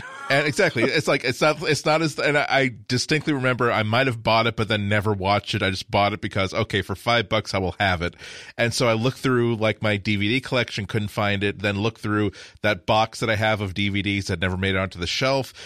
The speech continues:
and then finally made it to, well, <sighs> I, I, is, I think there's, like, a box full of kind of D V Ds from stuff from my last move, like, you know, like, eight years ago, uh, or whatever,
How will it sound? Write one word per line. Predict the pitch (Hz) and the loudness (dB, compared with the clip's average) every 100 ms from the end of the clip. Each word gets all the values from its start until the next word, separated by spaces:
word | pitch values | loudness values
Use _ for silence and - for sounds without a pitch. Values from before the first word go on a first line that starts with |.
| - | -8
and | 107 | -2
then | 120 113 | -2 -2
finally | - 135 151 156 156 135 | 0 0 2 0 -2 -2
made | 117 117 113 | -2 0 0
it | - | -2
to, | 113 101 | 0 0
well, | 104 123 127 - - - - - - _ | 0 0 0 -4 -20 -20 -20 -20 -20 _
<sighs> | - - - - - | -10 -8 -10 -12 -2
I, | 113 | 0
I, | - 120 - | 0 -2 0
is, | 147 156 - | -2 0 -2
I | |
think | 135 196 | 0 0
there's, | 185 156 | 0 0
like, | 151 127 | 0 0
a | |
box | 107 - 113 127 - | -4 0 0 0 -2
full | 139 120 | -2 0
of | 107 | -2
kind | - 117 113 | -2 -2 -2
of | 98 | -2
D | 110 113 | -2 0
V | 113 104 | 0 -2
Ds | 107 107 104 - | -2 -2 -2 -6
from | - - 107 | -10 -6 -4
stuff | - 123 113 | -2 -2 -2
from | - 104 | -2 -2
my | 101 | 0
last | 104 101 98 101 | 0 0 -2 -6
move, | 101 110 107 95 - - | -2 0 0 -2 -8 -4
like, | 90 92 - | -4 -4 -6
you | |
know, | 98 95 - | -4 -4 -4
like, | 90 87 107 | -6 -4 -4
eight | 98 | -4
years | 101 101 104 | -2 -2 -2
ago, | 104 98 92 87 - - - - _ | -2 0 0 -2 -10 -16 -16 -20 _
uh, | - 90 78 | -2 0 0
or | |
whatever, | 87 92 82 80 | -2 -2 -2 -4